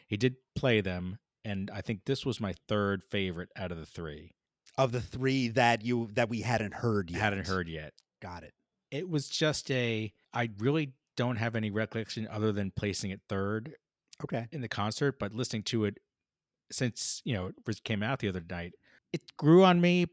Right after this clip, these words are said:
Speaker 1: but not to the point where I love it. It's kind of like a, That Voice Again for me.
Speaker 2: Okay.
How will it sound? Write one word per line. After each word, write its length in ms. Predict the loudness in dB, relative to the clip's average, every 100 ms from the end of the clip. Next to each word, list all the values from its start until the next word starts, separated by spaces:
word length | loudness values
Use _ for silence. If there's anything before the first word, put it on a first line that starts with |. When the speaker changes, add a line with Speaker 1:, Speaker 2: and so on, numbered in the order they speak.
| -2
Speaker 1:
but 160 | -2
not 340 | 0 2 2 0
to 60 | -6
the 60 |
point 400 | -4 0 0 0
where 320 | 0 0 0 -4 _ _ _ _ _ _ _ _ -4
I 120 | -2
love 320 | 0 0 0
it. 80 | -4
It's 140 | -8
kind 220 | 0 2 2
of 140 | 2
like 240 | 0 0 0
a, 380 | 0 0 -4 -8 _ _ _ _ -2
That 280 | 2 2 4
Voice 280 | 4 4 2
Again 320 | -2 -6 -6
for 140 | -6
me. 360 | -4 -4 -6 -16 _ _ -10 -6
Speaker 2:
Okay. 340 | -4 -6 -8